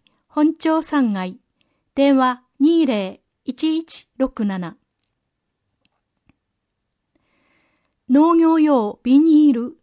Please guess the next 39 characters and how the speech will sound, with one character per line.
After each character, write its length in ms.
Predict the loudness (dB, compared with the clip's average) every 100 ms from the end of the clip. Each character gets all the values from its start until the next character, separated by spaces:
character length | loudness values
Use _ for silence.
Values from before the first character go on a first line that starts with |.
| _ -6
ポ 100 | -2
リ 140 | -2
エ 100 | -2
チ 180 | -4 -2
レ 100 | 0
ン 100 | 0
の 140 | -2
収 200 | -2 -4
集。 420 | -4 -6 -10 -12 -16 _ _ _ _ _ _ _ _ _ _ _ _ _ _
劣 180 | -8 -8 _ -10
化、 220 | -10 -12 _ _ _ -6
日 80 | -4
焼 200 | -4 -4
け 80 | -2
や 240 | -2 -6
変 220 | _ -4 -4
色 280 | -6 -6
な 140 | -6 -6
ど 220 | -10 -14 _ _ _
し 160 | -16 -8
て 180 | -2 0
い 80 |
な 180 | 0 0
い 200 | -4 -10 -16 _ _ _
リ 140 | -6 -4
サ 180 | -4 -6
イ 60 |
ク 160 | -4 -4
ル 100 | -4
可 160 | -2
能 240 | 0 2 2
な 260 | 0 -4 -2
農 220 | 2 4
業 260 | 4 2 2
用 200 | 0 0
ビ 160 | 2
ニ 220 | 4 4 2
ー 60 |
ル、 220 | -2 -14